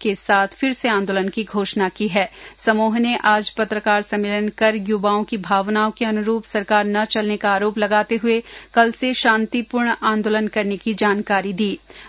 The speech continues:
मौके पर जेनजी नेता ढुंगाना ने कहा कि विकृति, विसंगति और भ्रष्टाचार के अंत तथा सुशासन के पक्ष में हुए पिछले आंदोलन के मर्म और भावनाओं के अनुरूप परिणाम नहीं आया है, इसलिए हम लोग पुनः सड़क पर आने के लिए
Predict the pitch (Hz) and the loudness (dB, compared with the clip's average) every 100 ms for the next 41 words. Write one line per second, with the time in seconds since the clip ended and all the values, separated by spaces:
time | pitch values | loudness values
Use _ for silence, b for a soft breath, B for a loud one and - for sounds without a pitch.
0 | 226 214 202 247 247 233 226 226 233 233 | 2 2 2 0 0 0 0 0 0 0
1 | 220 233 220 202 208 202 202 208 196 196 | 0 0 0 0 0 2 2 0 0 0
2 | 202 - 233 190 208 - 240 - 262 196 | -2 -2 -4 -2 -4 -2 -4 -2 -4 -2
3 | 202 - 208 208 208 214 254 240 208 196 | -4 -2 -2 0 -2 -2 -2 0 0 0
4 | 185 226 - 208 202 220 214 214 226 - | 0 -4 0 0 2 2 2 2 -4 0
5 | 220 226 240 226 214 214 208 B B B | 0 0 -2 -4 2 4 4 B B B
6 | 240 233 240 226 - 269 254 240 220 220 | -2 2 4 4 4 -2 0 -4 -4 -2
7 | - 247 233 214 220 220 226 226 220 - | 0 0 0 0 -2 -2 -4 -2 -2 0
8 | 208 202 208 214 202 202 202 214 233 240 | 0 0 0 0 -2 -2 0 0 0 -2
9 | - 208 185 190 196 214 220 220 - 202 | 0 0 0 2 2 2 0 0 -2 -2
10 | 202 214 220 B B B 226 214 214 214 | 0 0 -2 B B B 0 2 4 2
11 | 233 220 190 220 226 220 233 220 269 233 | 2 0 0 0 2 0 -2 -2 -4 -4
12 | - 233 220 202 208 208 214 240 233 233 | -2 0 0 0 0 0 -2 0 0 0
13 | 214 214 202 - 202 - 208 202 - 202 | -2 -2 -2 -2 -4 0 0 -2 -2 -2
14 | 208 208 | 2 0